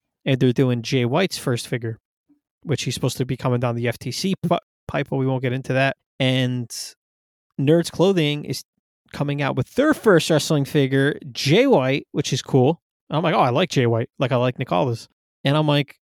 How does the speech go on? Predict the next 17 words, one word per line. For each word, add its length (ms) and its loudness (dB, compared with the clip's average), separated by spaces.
"It's 260 -6
the 120 -2
Hasbro 520 -4
style 380 -8
again." 260 -12
And 100 0
I'm 100 4
just 120 -4
gonna 140 6
leave 240 6
it 100 2
there 160 6
for 140 -2
you 180 0
to 80 0
take 260 0
it. 120 -6